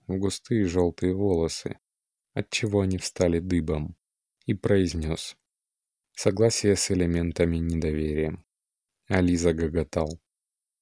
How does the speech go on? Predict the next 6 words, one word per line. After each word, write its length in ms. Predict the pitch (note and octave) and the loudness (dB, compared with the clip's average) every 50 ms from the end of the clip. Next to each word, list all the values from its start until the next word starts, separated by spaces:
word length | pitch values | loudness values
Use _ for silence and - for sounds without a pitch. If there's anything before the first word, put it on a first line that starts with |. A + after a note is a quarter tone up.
| _ - | _ 0
«Ошибаешься, 680 | A#2+ A#2 - - F2+ E2 E2 D#2+ D#2+ D#2 - - - F2 | 0 0 2 0 0 0 2 2 2 0 0 -4 -4 -6
старик. 580 | - - - E2+ D#2 D#2 D#2 D#2 - - - _ _ _ _ _ _ _ | -6 -4 -2 -2 -2 -2 -4 -6 -8 -12 -20 _ _ _ _ _ _ _
Согласие 680 | - - - G2 E2+ E2+ F#2 F2+ E2+ - - - G2 F2 | -12 -4 -2 -2 0 2 2 2 2 2 0 0 0 0
с 160 | - - - | 0 0 2
элементами 560 | F2 F2 E2+ E2 E2 E2 D#2 - E2+ E2 E2 | 2 2 2 0 -2 -2 -2 -2 -2 0 0
вопроса». 680 | E2 F2+ F#2+ - - - A#2 F#2+ - - - - E2+ | 2 2 2 2 2 2 2 2 2 -2 -6 -10 -12